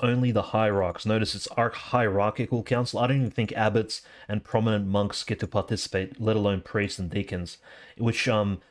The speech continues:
makes it somewhat restrictive, and it is very much a rule of the bishops, and they make a certain decision. Usually nothing really groundbreaking. Uh, one of the main criticisms of the Russian Church was that they have stopped actually coming together in local councils. The last local council actually elected Patriarch Kirill, I believe, in two thousand eight or nine,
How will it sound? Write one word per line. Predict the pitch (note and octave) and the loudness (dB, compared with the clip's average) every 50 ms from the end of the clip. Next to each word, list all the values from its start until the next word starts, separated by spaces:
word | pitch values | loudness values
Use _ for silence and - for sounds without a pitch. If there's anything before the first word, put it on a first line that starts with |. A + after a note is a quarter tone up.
| _ _ | _ _
makes | - A#2 B2+ C3 - | 0 0 0 0 -2
it | F3 E3 | -4 -4
somewhat | - - C#3 C3+ C#3+ D3 C3 | 0 0 2 2 2 2 0
restrictive, | C3 A#2 - - - A#2+ A2+ - - C#3+ A#2+ | 0 -2 -2 -2 -2 -2 -2 0 0 2 2
and | A#2 G#2+ | 4 4
it | G#2 G2+ | 4 2
is | A#2 A#2 G#2+ G#2+ | 2 2 0 0
very | F#2+ G#2+ A2 G#2+ | 2 2 2 2
much | G#2+ G#2+ A2 G#2+ - - F#2+ E2+ - - | 2 2 0 0 -2 -6 -12 -12 -10 -4
a | - A2 G2+ G2 | 0 0 2 2
rule | F#2+ G2 A#2 B2 B2+ B2 | 2 2 2 2 2 2
of | A2 G2 | 2 0
the | F#2 F#2 | -2 0
bishops, | E2+ A2+ A2 - - A2 F#2+ - - - - - - - - | 0 0 0 0 0 -2 -4 -4 -6 -10 -12 -16 -18 -10 -6
and | G2+ G2+ G2+ | -2 2 2
they | G2+ | 2
make | G2+ G#2+ A2 A2 | 4 2 2 2
a | A2+ | 0
certain | - - A2 G#2 G2 | 0 0 0 0 0
decision. | G2 F#2 - A#2+ G#2 F2+ G2 G#2 | -2 -2 -2 -2 -2 0 0 2
Usually | A2 A#2 B2 A2 C#3 C3 B2+ A#2+ G#2+ - - - - - - _ - | 2 2 2 2 2 2 2 2 0 -2 -8 -16 -20 -20 -20 _ -4
nothing | - A2+ A2+ A#2+ A#2+ - A#2 G#2+ G2+ | 0 2 2 2 2 2 2 2 2
really | G#2 A2+ G#2+ G2+ | 2 2 2 2
groundbreaking. | E2+ G2+ G2+ G2+ G2+ G2+ F2 G#2 G2+ G2 - G2 F#2+ G2 F#2+ | 0 2 2 2 2 2 0 0 0 0 -2 -4 -4 -2 -2
Uh, | F#2+ | 0
one | G2 A2 A#2+ | 2 2 2
of | A#2 | 2
the | A#2 | 2
main | A#2 A#2 A2+ G#2+ | 2 2 2 0
criticisms | - G#2+ A2 G#2 - G#2+ G2+ F#2+ G2 | 0 0 0 0 0 0 0 0 0
of | A2 G2+ | 0 2
the | G2 | 2
Russian | G2+ G#2 - - G#2+ | 2 2 0 0 -2
Church | - - A2 G#2 - - | 0 0 0 0 0 0
was | A2 G2+ F#2 | 0 0 2
that | G#2+ G#2 G#2+ - - - - - _ _ | 2 0 0 -2 -8 -16 -20 -20 _ _
they | - A2 | 2 2
have | G#2+ G#2 G2 - | 2 2 2 0
stopped | - - A#2+ A2+ - - - - - - | 0 2 0 0 0 -4 -12 -8 -4 -2
actually | A2 - - - A2+ G#2 G2+ G2 G2 F#2+ F#2 F2+ - - - - - - _ | -2 0 0 0 2 2 2 2 2 0 0 -2 -4 -8 -10 -16 -20 -20 _
coming | - - A#2 A#2+ A#2 A2 | -2 0 0 2 2 2
together | - A#2+ G2+ A2 G#2+ G2+ G#2+ | 2 2 2 2 2 2 2
in | G#2+ G#2+ G#2+ G2+ G2+ | 0 0 0 2 2
local | G2+ A2 A2+ A2 A#2 A2 | 2 2 2 0 -2 -2
councils. | - - G#2 G#2 G2+ - - G2 F#2+ | 0 0 0 0 0 -2 -4 -6 -4
The | E2 G#2 | -2 0
last | G#2 A2 G#2+ - | 0 0 0 0
local | A#2+ A#2 G#2+ A2 G#2+ | 0 0 0 0 -2
council | - - G#2+ G#2+ G#2 - - G#2+ A2 | 0 0 0 0 0 0 -2 0 0
actually | G#2 G2+ - - A2 G2+ | -2 -2 -2 -2 0 2
elected | G2+ G#2 G#2 - - F2 | 2 2 0 0 -4 -4
Patriarch | - A2 G#2+ - - G#2 G2 - | -2 0 0 0 0 -2 -4 -2
Kirill, | - G#2+ G#2+ G#2+ G#2 G2+ | -2 -2 0 0 2 2
I | G#2 G#2+ | 0 0
believe, | G2 G2+ G2 G2+ G2 | 0 0 0 0 0
in | G2+ | -2
two | F#2 - | -4 -4
thousand | G#2 G#2 F#2+ G#2 G#2 | -2 -2 -2 -2 -2
eight | G2+ G2+ G#2 | -2 -2 -2
or | G#2 F#2 | -2 -2
nine, | F2+ F#2 F#2+ G#2+ B2+ D#3 F3 F3 | -2 0 0 0 0 -2 -4 -6